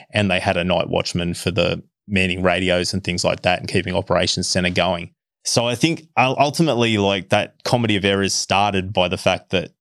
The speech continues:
nobody really wanted to probably wake up in the middle of the night and, and take control of a situation.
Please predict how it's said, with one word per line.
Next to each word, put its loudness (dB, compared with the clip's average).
nobody 2
really -2
wanted -6
to -10
probably -4
wake -2
up -2
in -8
the -6
middle -4
of -4
the -4
night -4
and, -6
and -2
take -4
control -2
of -2
a -4
situation. -2